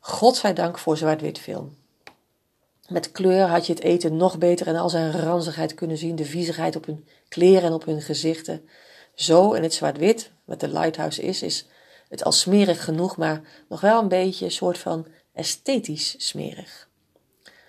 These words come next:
Patterson, die zijn pad als acteur nog aan het vormgeven is, en Defoe's pad,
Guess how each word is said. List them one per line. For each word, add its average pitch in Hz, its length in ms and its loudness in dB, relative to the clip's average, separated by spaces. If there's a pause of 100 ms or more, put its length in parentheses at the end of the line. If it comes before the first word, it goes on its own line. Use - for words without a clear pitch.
(260)
Patterson, 233 500 0
die 196 100 0
zijn 165 200 -4
pad 208 180 2
als - 120 -6
acteur 190 420 -2
nog 180 160 -6
aan 165 60 -4
het 160 120 -4
vormgeven 185 680 -2
is, 160 280 -8
en 151 160 -8
Defoe's 160 480 0
pad, - 340 -8